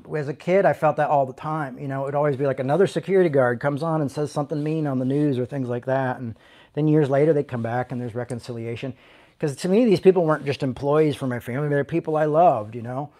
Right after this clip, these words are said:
and cared about. Um, you know, even I have friends through the years who are other pastors who would always be like, "Yeah, we know your dad's really a piece of shit, Jay, but, you know, you just keep defending him. It's cute," you know. I've had, like, biblical <laughs> scholars say that shit to me. I'm like, "Listen, I lived that stuff."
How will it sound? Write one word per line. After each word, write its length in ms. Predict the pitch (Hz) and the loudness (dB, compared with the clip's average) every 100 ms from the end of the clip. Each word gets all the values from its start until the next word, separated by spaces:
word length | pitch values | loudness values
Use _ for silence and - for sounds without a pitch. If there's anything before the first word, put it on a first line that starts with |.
| _ _ | _ _
and 160 | 127 | -10
cared 240 | 120 139 165 | -4 -2 0
about. 360 | 135 117 120 - _ _ _ _ - | -2 -6 -10 -14 _ _ _ _ -12
Um, 560 | 127 123 123 120 117 _ | -8 -6 -6 -8 -10 _
you 100 | - | -8
know, 100 | 143 | -6
even 240 | 160 175 196 | -2 -4 -2
I 140 | 190 | -2
have 100 | 190 | -4
friends 400 | - 170 190 175 | 0 0 0 -2
through 160 | 180 185 | 0 2
the 80 | |
years 360 | 180 185 208 180 | 2 2 2 0
who 80 | 147 | -2
are 80 | 147 | 0
other 160 | 160 | 0
pastors 460 | - 147 170 156 131 | -2 -2 -2 -4 -6
who 60 | |
would 100 | 135 | -2
always 260 | 131 139 139 | 0 0 -2
be 80 | 123 | -2
like, 140 | 123 127 | -4 -4
"Yeah, 220 | 135 139 | -2 0
we 120 | 135 | -2
know 100 | 143 | -2
your 140 | 143 131 | -2 0
dad's 240 | 127 117 | -2 -2
really 200 | 123 123 | -2 -4
a 40 | |
piece 240 | 113 127 113 | -4 -6 -6
of 80 | 110 | -8
shit, 260 | 131 120 | -6 -6
Jay, 240 | 113 110 110 | -8 -10 -8
but, 180 | 107 120 | -10 -8
you 100 | 127 | -8
know, 80 | |
you 140 | 113 135 | -6 -6
just 240 | 147 151 | -6 -8
keep 300 | - 175 - | -10 -12 -10
defending 540 | 233 220 269 233 196 175 | -10 -6 -2 0 0 -2
him. 220 | 175 175 | -2 -2
It's 140 | 185 | -4
cute," 520 | - - 269 196 185 - | -10 -6 -2 0 0 -2
you 140 | 160 | -6
know. 320 | 151 147 165 - _ | -4 -2 -4 -8 _
I've 120 | 147 | -10
had, 200 | 127 139 | -2 -2
like, 260 | 127 127 - _ _ _ _ _ _ _ - _ _ _ _ _ | 0 -4 -6 _ _ _ _ _ _ _ -20 _ _ _ _ _
biblical 340 | 127 185 190 156 | 4 6 6 4
<laughs> 80 | - | 4
scholars 380 | 143 139 123 | 6 6 4
say 260 | - - 147 | -2 0 0
that 180 | 127 - | 0 -4
shit 180 | - 123 | -8 -8
to 60 | 127 | -8
me. 120 | 117 | -8
I'm 80 | 113 | -8
like, 160 | 123 | -8
"Listen, 220 | 185 180 | -8 -10
I 100 | 151 | -8
lived 400 | 233 151 160 143 | -8 -4 -4 -4
that 220 | 107 82 - | -10 -12 -14
stuff." 400 | - - - | -20 -20 -20